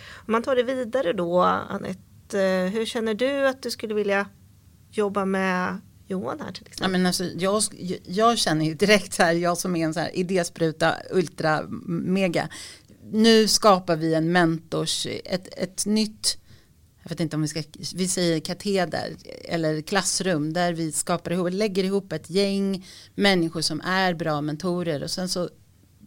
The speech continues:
Speaker 2: gör vi någon sorts program för utbildningarna så att det alltid finns. För det, det behövs, och det finns människor som är bra på det. Det skulle jag gärna göra.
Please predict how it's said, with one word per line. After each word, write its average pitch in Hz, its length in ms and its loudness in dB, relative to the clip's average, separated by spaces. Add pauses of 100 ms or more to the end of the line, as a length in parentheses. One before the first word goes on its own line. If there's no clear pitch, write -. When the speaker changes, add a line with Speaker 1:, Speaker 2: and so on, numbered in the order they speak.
(100)
Speaker 2:
gör 190 280 4
vi 170 100 0
någon 160 160 0
sorts - 360 -2 (320)
program 185 600 4
för 156 460 -2 (540)
utbildningarna 151 720 -2
så 185 120 -8
att 185 120 -8
det 202 100 -4
alltid 160 400 -6
finns. - 880 -4 (100)
För - 180 -8
det, 190 300 2
det 202 160 -4
behövs, 240 680 0
och 180 340 -2 (140)
det 185 200 -6
finns 165 280 -4
människor 151 220 -6
som 147 140 -4
är 143 40 -2
bra 170 300 -4
på 104 220 -8
det. 92 140 -8 (880)
Det 180 120 -8
skulle 165 220 -6
jag 131 120 -4
gärna 170 580 -6
göra. 151 280 -6